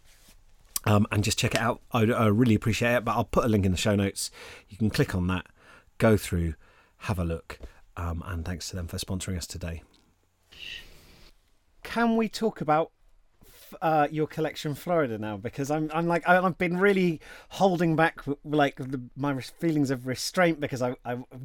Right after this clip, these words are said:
want to talk about this so much 'cause I've been reading it over the last week. Uh, and I know it's, I, I know to a certain extent, you know, you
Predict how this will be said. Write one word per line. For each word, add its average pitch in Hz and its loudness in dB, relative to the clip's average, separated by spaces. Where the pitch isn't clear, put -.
want 190 0
to 139 -12
talk 135 -4
about 123 -4
this 120 -6
so - 0
much 139 -2
'cause 123 -4
I've 120 -2
been 127 0
reading 165 2
it 139 -2
over 123 -2
the 117 -6
last 113 -4
week. 104 -8
Uh, 107 4
and 170 4
I 196 4
know 240 8
it's, - -2
I, 196 6
I 208 4
know 233 6
to 214 0
a - -2
certain 190 2
extent, 147 0
you 151 2
know, 123 2
you 135 -8